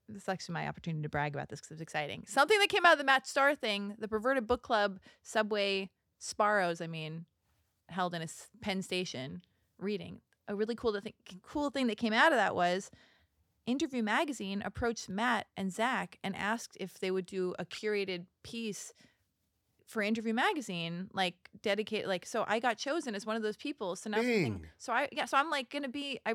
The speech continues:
Speaker 1: I wrote a thing and it's gonna come out for the February issue of Interview, and I'm like, "Oh my God." I mean, to me, that's so cool 'cause
Speaker 2: That
Speaker 1: it's
Speaker 2: is
Speaker 1: like,
Speaker 2: so cool.
Speaker 1: I love Mel, the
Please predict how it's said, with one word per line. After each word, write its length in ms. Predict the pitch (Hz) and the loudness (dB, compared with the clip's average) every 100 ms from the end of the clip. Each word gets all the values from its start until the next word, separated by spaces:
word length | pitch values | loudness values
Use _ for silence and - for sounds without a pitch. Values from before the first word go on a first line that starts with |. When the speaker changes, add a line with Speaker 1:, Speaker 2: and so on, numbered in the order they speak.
| 214 | 0
Speaker 1:
I 60 | |
wrote 200 | 220 240 | 2 4
a 60 | 247 | 4
thing 300 | 247 233 277 | 0 -2 0
and 80 | 240 | -2
it's 140 | 214 | -2
gonna 180 | - 226 | -2 -2
come 160 | - 220 | -2 -2
out 140 | 220 | -2
for 60 | 233 | -2
the 80 | 208 | -4
February 360 | 202 214 233 | -4 -2 -2
issue 180 | 214 214 | -2 -2
of 80 | 202 | -2
Interview, 360 | 202 247 269 277 | -2 -2 -4 0
and 100 | 226 | 0
I'm 140 | 220 | 2
like, 280 | 220 208 - - _ _ _ _ _ _ _ - | 0 -2 -6 -20 _ _ _ _ _ _ _ 8
"Oh 160 | 381 494 | 8 10
my 140 | 370 | 6
God." 200 | 262 269 | 6 2
I 80 | 247 | 4
mean, 140 | 262 254 | 2 0
to 120 | 294 | -2
me, 100 | 311 | 0
that's 200 | 247 - | 0 0
so 100 | 254 | -2
cool 200 | - 392 | 2 0
'cause 80 | - | 0
Speaker 2:
That 80 | 233 | -4
Speaker 1:
it's 80 | |
Speaker 2:
is 40 | - | -2
Speaker 1:
like, 220 | 202 196 | -2 -2
Speaker 2:
so 260 | 90 101 107 | -8 -8 -8
cool. 240 | - 104 202 | -10 -8 -6
Speaker 1:
I 80 | |
love 220 | 214 233 202 | -2 -2 -2
Mel, 420 | 202 226 254 254 | 0 2 2 2
the 220 | 202 190 | 0 -2